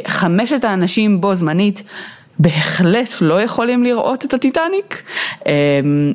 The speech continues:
אולי אחד, שניים יכולים, ו-, אה, וכנראה שהם צריכים לעשות איזושהי רמה של רוטציה, אה, בתוך הכלי הזה.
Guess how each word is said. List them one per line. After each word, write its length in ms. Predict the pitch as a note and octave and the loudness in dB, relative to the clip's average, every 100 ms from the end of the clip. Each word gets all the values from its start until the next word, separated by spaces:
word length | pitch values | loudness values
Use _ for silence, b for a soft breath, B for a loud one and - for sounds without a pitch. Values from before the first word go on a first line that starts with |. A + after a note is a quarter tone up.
| - - | -4 -2
אולי 260 | E4 F4 A3 | 2 2 0
אחד, 220 | - G3+ | -2 -4
שניים 500 | F3 G3 D#3+ F3+ A#3+ C4 | 0 0 0 0 0 0
יכולים, 540 | A#3+ - B3+ D4+ G4+ G4 B B B B - | 0 -2 -2 0 0 -2 B B B B -2
ו-, 160 | D3 D#3+ | 2 2
אה, 440 | D#3+ D#3+ B2+ C#3+ | 2 0 0 -2
וכנראה 320 | D3 E3 E3+ F3 | -2 -2 0 0
שהם 140 | F3 | 0
צריכים 180 | - D#3+ | 0 -2
לעשות 180 | D#3 D#3 | -2 -2
איזושהי 320 | D3 C#3+ D3 | -2 0 0
רמה 200 | C3 C3+ | 0 -2
של 140 | - | -2
רוטציה, 560 | B2+ A#2+ - A#3+ - D4+ E4 B B B B - | -4 -2 -2 -4 -2 -2 -2 B B B B -2
אה, 60 | D#3 C#3+ C#3+ C#3+ C#3+ C#3+ C#3+ | 0 2 2 2 2 2 0
בתוך 520 | - D3+ - D3+ D#3 E3+ | -2 -4 0 -2 0 -2
הכלי 500 | C3+ C3+ - D#3+ D#3+ | -2 -4 -2 2 2
הזה. 180 | A#3 | 2